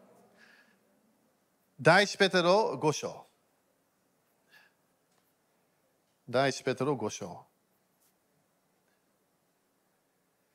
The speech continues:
ハレルヤ。六節ね。六節。第一ペテロ五章の六。「ですから、あなた方は神の力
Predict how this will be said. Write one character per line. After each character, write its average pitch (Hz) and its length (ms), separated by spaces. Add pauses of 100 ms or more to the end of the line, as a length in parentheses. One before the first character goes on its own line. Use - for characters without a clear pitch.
(140)
ハ 156 340
レ 170 140
ル 170 240
ヤ。 101 360 (2500)
六 143 220
節 - 260
ね。 170 180 (560)
六 117 220
節。 - 500
第 147 260
一 165 120
ペ 151 140
テ 156 80
ロ 151 220
五 131 180
章 127 300
の 151 420 (400)
六。 107 300 (640)
「で 165 180
す - 100
か 180 120
ら、 143 100
あ 151 60
な 202 120
た 202 140
方 180 260
は 135 140
神 226 580
の 233 200
力 202 760